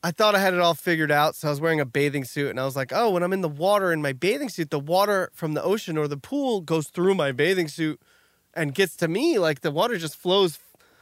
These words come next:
Like, my bathing suit's not even there. Like, it's, it's through, it's in, it's out. It doesn't get trapped in my bathing suit." So, like, I went to the bathroom in my bathing suit, and I, like, stood over the toilet, and I was like, "Fuck it, if it, the water just goes thr-,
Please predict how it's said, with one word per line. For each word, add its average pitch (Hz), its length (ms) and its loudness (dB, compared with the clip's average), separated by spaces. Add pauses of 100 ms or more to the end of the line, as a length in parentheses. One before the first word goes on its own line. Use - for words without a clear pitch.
(200)
Like, 175 220 2
my 180 100 4
bathing 220 300 4
suit's 196 160 -4
not 220 160 4
even 214 160 0
there. 349 260 4
Like, 147 160 2
it's, 160 220 -4 (120)
it's 180 240 0
through, 254 360 0
it's 190 120 0
in, 247 200 2
it's 196 160 0
out. 247 160 4
It 202 40 -2
doesn't 233 180 -2
get 165 120 -2
trapped 196 420 2
in 160 120 0
my 143 100 0
bathing 190 300 0
suit." 160 320 -4 (500)
So, - 120 -4
like, 165 80 2
I 165 80 4
went 185 220 0
to 190 80 0
the 151 80 2
bathroom 156 560 2
in 170 160 2
my 151 100 0
bathing 190 320 0
suit, 143 420 -6 (720)
and 151 140 0
I, 151 80 2
like, 151 140 0
stood 190 260 2
over 180 180 2
the 151 120 -2
toilet, 208 500 2 (180)
and 165 120 -2
I - 20 0
was 170 80 -4
like, 190 140 -4
"Fuck - 260 -4
it, 208 100 -2
if 170 140 0
it, 175 160 -2
the 151 80 -4
water 254 260 0
just 220 200 -8
goes 202 240 0
thr-, - 160 -10